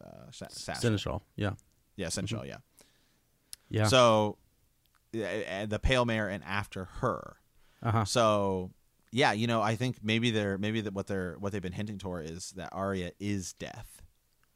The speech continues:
Speaker 2: Uh-huh. Yeah. It
Speaker 1: And in, and, and in, and in the, in the show, the Mummer's Dragon, in, in the books, it's, it's Aegon Targaryen, young
Speaker 2: Mm-hmm.
Speaker 1: Griff.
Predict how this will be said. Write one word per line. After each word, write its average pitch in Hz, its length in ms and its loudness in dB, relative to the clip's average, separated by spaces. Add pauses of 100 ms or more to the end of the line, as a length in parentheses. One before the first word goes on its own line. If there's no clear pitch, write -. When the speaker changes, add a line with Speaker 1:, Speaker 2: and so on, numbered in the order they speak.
Speaker 2:
Uh-huh. 135 220 2 (1120)
Yeah. 147 300 8
It 110 120 2
Speaker 1:
And 120 120 4
in, 110 180 2
and, 120 240 -2
and 123 160 2
in, 110 220 0
and 135 140 6
in 120 80 4
the, 107 280 0
in 117 160 0
the 95 100 0
show, 101 720 2 (380)
the 104 140 -2
Mummer's 104 640 2
Dragon, 104 760 0 (400)
in, 98 160 -8
in 101 100 0
the 95 80 0
books, 117 340 4
it's, - 340 -8
it's - 300 -14 (840)
Aegon 98 220 -2
Targaryen, 87 600 -6
young 87 220 -2
Speaker 2:
Mm-hmm. 110 120 0
Speaker 1:
Griff. 98 380 2